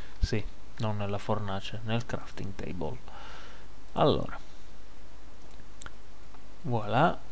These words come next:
il nostro bel piccone di legno con durabilità ridicola è fatto. E ci, ci mettiamo qui magari nell'angolino.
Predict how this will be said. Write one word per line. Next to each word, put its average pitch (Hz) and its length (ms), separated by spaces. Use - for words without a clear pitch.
il 127 140
nostro 113 380
bel 135 200
piccone 127 600
di 113 120
legno 104 500
con 120 220
durabilità 107 720
ridicola 110 800
è 123 100
fatto. - 840
E 117 960
ci, 131 1000
ci - 180
mettiamo 127 580
qui 113 260
magari 101 600
nell'angolino. 107 1300